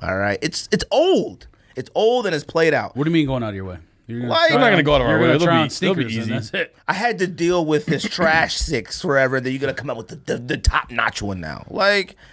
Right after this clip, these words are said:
Speaker 3: Yeah, you had, like, ten pairs of the trash six.
Speaker 1: I had six pairs of the trash six. I think I got two now. But still, I mean, come on. I, I kinda think six is a wash.
Speaker 3: No, they aren't.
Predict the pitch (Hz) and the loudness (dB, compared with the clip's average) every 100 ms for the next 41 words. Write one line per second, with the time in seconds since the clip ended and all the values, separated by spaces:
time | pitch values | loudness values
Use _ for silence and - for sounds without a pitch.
0 | - 262 220 240 220 160 - 220 202 214 | -10 -2 4 4 4 0 -2 -2 0 0
1 | 117 82 90 87 69 - - - _ - | -2 -4 -6 -6 -10 -12 -16 -20 _ -6
2 | 156 151 151 151 - - 135 - 110 95 | -2 0 0 -2 2 2 2 0 2 2
3 | 101 98 - 98 98 - 82 - - - | 2 -2 0 0 0 -2 -6 -6 -6 -6
4 | - 82 135 127 104 - - 190 156 95 | -8 -4 0 2 2 0 -4 -2 -2 -4
5 | - - - 247 - 381 165 - - - | -12 -16 -4 -2 0 2 2 0 -16 -6
6 | 247 240 269 110 - - _ 92 107 _ | -4 -2 -4 -6 -14 -20 _ -18 -18 _
7 | _ _ - - - - 453 466 165 139 | _ _ -12 -10 -4 -2 0 0 0 -2
8 | 131 - 160 127 107 98 107 101 107 - | -6 -4 -6 -4 -6 -4 -4 -4 -8 -16
9 | - 87 95 92 90 85 85 | -18 -12 -6 -4 -4 -6 -12